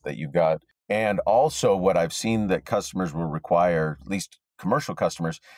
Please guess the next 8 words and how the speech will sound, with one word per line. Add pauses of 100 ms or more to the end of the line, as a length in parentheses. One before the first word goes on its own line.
(160)
is
they're
gonna
require (100)
your
insurance
to
show